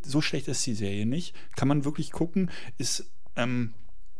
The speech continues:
höchstwahrscheinlich immer noch ein bisschen zu harmlos, also, äh, ein bisschen zu, zu, äh, schön gefärbt, aber sie ist, äh, super produziert, hat wirklich gute Bilder, eine gute Kamera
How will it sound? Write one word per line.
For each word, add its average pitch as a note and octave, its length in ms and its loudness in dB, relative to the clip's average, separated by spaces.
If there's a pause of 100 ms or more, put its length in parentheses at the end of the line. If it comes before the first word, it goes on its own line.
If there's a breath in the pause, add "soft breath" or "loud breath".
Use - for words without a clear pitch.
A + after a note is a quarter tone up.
(200)
höchstwahrscheinlich B2+ 560 4
immer B2+ 160 6
noch B2 120 6
ein B2 140 4
bisschen D3+ 260 2
zu A2 180 2
harmlos, D3+ 640 0 (640 soft breath)
also, A2+ 320 0
äh, A#2+ 280 2
ein C3+ 240 -2
bisschen C3 240 0
zu, B2+ 280 2 (360 loud breath)
zu, B2 360 0
äh, - 320 -2
schön C#3 320 2
gefärbt, D#3 640 0 (840 loud breath)
aber B2+ 320 4
sie C3 140 0
ist, - 240 2 (180)
äh, G3 60 -4 (480)
super D#3+ 340 4
produziert, E3+ 680 2
hat C3+ 320 -2
wirklich E3 300 0
gute D#3+ 280 0
Bilder, D3 260 2
eine C#3+ 140 2
gute D3+ 260 0
Kamera C#3 640 0